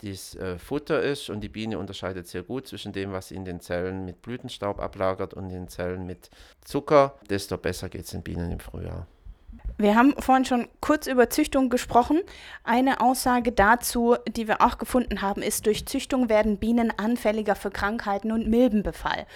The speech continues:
Speaker 2: Was Sie vorhin gesagt haben, klang eher ein bisschen in die entgegengesetzte Richtung, aber trotzdem noch mal ganz explizit diese These.
Speaker 1: Also ein Zuchtziel in dem Bereich, wo man züchtet. Die meisten Imker haben, ähm, Jungköniginnen, die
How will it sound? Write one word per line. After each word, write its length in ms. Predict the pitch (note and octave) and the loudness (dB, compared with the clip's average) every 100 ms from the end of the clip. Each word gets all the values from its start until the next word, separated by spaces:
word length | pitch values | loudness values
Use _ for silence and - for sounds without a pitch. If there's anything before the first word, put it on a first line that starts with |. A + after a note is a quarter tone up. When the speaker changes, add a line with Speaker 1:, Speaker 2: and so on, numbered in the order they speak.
| - - | -20 -8
Speaker 2:
Was 160 | F#3+ F#3 | -6 -4
Sie 80 | |
vorhin 200 | G3+ G#3+ | 0 0
gesagt 280 | A#3+ A3+ A3+ | 2 2 2
haben, 200 | B3 B3 - _ _ - | 2 2 -4 _ _ 0
klang 260 | A3 A3 | 0 2
eher 120 | A#3+ | 0
ein 80 | A3+ | 0
bisschen 280 | A3+ A#3+ G#3 | 0 0 -2
in 120 | A3 | 0
die 60 | G3+ | 0
entgegengesetzte 800 | G3 G3 B3+ C#4 B3+ C4+ - C4 | 0 2 4 4 2 -2 -2 -4
Richtung, 300 | C#4 D#4+ D4+ | -2 -2 0
aber 360 | G#3+ G#3+ G#3 - | 4 6 6 2
trotzdem 400 | - A3 - A#3 | 2 2 2 -2
noch 160 | A3 A3 | 0 2
mal 160 | G3+ | 2
ganz 180 | G3 G#3+ | 0 -4
explizit 640 | G#3 - G3+ - B3 C4+ - - - - | -6 -6 -6 -2 -2 -2 -8 -20 -20 -6
diese 220 | G#3+ G#3 F#3+ | 0 2 0
These. 400 | - E3 E3 D#3+ - - - - | -2 -4 -6 -14 -10 -4 -4 -4
Speaker 1:
Also 140 | A#2 | -4
ein 220 | - C3 D3 | 6 6 6
Zuchtziel 800 | D#3 D3 - C#3+ C3+ C3+ C3+ C#3 - _ _ _ _ | 2 0 2 4 6 6 2 -2 -18 _ _ _ _
in 160 | A2 A2 | 0 6
dem 180 | G#2+ A2+ | 6 6
Bereich, 400 | G2+ G2 G2 G2+ | 6 6 6 2
wo 100 | G2 | 0
man 200 | F2 - | 0 -6
züchtet. 400 | A2 - F2+ F#2+ | -10 -10 -12 -6
Die 80 | |
meisten 340 | F2+ G2 - - | -4 -4 -4 -6
Imker 400 | A2+ B2 B2+ A2 | -6 -4 -4 2
haben, 320 | G2+ G2+ G2+ - - - - - | 6 4 2 -8 -20 -20 -20 -8
ähm, 460 | F2+ F#2 F2+ F2 - - | -2 -2 -2 -4 -10 -10
Jungköniginnen, 1000 | G#2 C3 C3 A#2+ A2+ A2 G#2+ A2 G2+ G2 | -2 -2 0 0 0 0 -2 -2 -2 -4
die 600 | F#2 G2+ G#2 G2 F2+ | -6 -6 -4 -4 -6